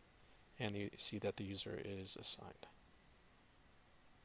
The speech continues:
So our first user has been created,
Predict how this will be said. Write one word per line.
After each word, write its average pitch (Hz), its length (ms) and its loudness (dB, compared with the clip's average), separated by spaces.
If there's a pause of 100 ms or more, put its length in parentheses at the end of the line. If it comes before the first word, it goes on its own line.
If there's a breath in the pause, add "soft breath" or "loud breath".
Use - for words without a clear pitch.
(2000 soft breath)
So 131 520 12
our 123 140 12
first 208 320 12
user 127 300 12
has 113 180 8
been 110 160 4
created, 120 480 12